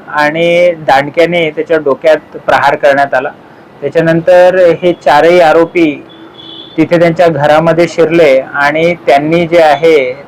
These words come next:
त्या घरातील दोन महिलांवर, म्हणजे, अ, त्या घरात त्या व्यक्तीची आई आणि त्यांची बहीण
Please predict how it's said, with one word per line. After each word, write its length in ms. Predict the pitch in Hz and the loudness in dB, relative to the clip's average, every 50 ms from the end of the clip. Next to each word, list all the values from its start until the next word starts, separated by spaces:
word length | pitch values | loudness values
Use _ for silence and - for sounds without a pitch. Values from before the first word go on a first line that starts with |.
| - - - | -20 -10 -4
त्या 200 | 156 139 147 160 | 0 2 2 2
घरातील 800 | 151 143 147 143 139 143 147 - - 175 175 175 180 151 127 - | 0 0 0 0 2 2 2 0 0 0 0 0 0 -2 -2 0
दोन 260 | 156 156 165 175 170 | 2 2 2 2 2
महिलांवर, 600 | 165 151 143 147 151 160 165 165 165 156 135 117 - - - - - | 0 0 0 0 2 2 2 0 0 -2 -4 -4 -6 -8 -16 -20 -18
म्हणजे, 420 | 151 147 147 147 156 160 165 160 160 - - - - - - - - - - - - - 143 | -16 -14 -8 -2 0 0 0 0 -2 -6 -16 -20 -20 -20 -20 -20 -20 -20 -20 -20 -16 -8 -4
अ, 140 | 143 143 143 | -2 -2 0
त्या 480 | - - 160 160 160 165 165 160 151 151 170 170 - - - 170 156 | 0 2 2 4 4 4 2 2 0 -2 -8 -14 -18 -20 -20 -10 -4
घरात 300 | 151 160 156 160 170 175 170 - - _ - - | -2 0 2 2 2 0 -2 -6 -16 _ -10 -2
त्या 420 | 185 175 170 170 170 170 170 160 151 | 0 0 2 2 2 2 2 0 0
व्यक्तीची 540 | 156 160 156 156 - - 185 175 - 180 180 | 0 -2 -2 -2 -4 -10 -10 -6 -2 -2 -2
आई 380 | 180 - 160 175 185 185 151 120 - - - | 0 2 2 2 2 2 2 0 -4 -10 -8
आणि 240 | 135 139 151 165 175 | -6 -6 -4 -4 -4
त्यांची 360 | 165 175 160 151 151 - 180 | -2 -2 -2 -2 -2 -8 -10
बहीण 460 | 160 143 151 160 151 175 180 151 135 | -6 -2 0 0 0 0 -2 -2 -4